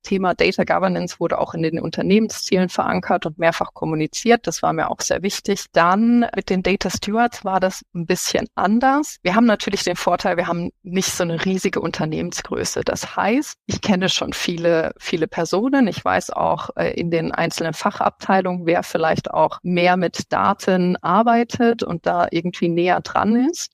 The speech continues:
Zwar nicht immer im Detail, natürlich kenne ich nicht das gesamte Unternehmen, aber man hat einen besseren Überblick, als wenn es ein Riesenkonzern ist.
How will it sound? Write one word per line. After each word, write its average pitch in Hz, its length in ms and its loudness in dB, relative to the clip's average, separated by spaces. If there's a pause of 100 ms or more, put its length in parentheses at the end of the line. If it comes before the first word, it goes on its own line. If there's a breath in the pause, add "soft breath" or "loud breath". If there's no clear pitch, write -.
Zwar 180 240 4
nicht 170 220 -2
immer 208 260 4
im 165 120 -2
Detail, 208 460 2
natürlich 170 360 0
kenne 165 200 -2
ich - 80 -6
nicht 156 180 -6
das - 140 -4
gesamte 190 420 -2
Unternehmen, 185 540 2
aber 165 400 0 (140)
man 165 180 0
hat 180 180 0
einen 175 180 -12
besseren 190 380 2
Überblick, - 480 0
als 156 200 0
wenn 160 80 0
es - 120 -6
ein 165 60 -8
Riesenkonzern - 800 -4
ist. 220 280 -4